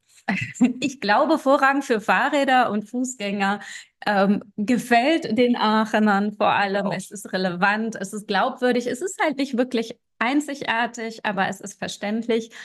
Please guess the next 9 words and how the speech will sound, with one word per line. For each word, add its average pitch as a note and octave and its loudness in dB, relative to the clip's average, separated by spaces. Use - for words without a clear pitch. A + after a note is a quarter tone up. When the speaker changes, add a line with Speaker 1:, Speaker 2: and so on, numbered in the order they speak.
Speaker 2:
Ja. F3 -12
Speaker 1:
Und A3+ 0
Relevanz G#3+ 2
ist - -8
auch G3+ -4
einfach G#3 -6
das G#3+ -10
Wichtigere, A3+ -2
als - -8